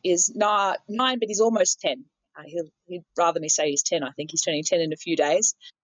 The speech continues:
Um, and he's named after Harry the Dirty Dog, which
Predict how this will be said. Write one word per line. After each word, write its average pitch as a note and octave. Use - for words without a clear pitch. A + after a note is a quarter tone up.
Um, D3+
and G3
he's G3
named E3+
after D#3+
Harry D#3+
the C#3+
Dirty D3+
Dog, G3
which -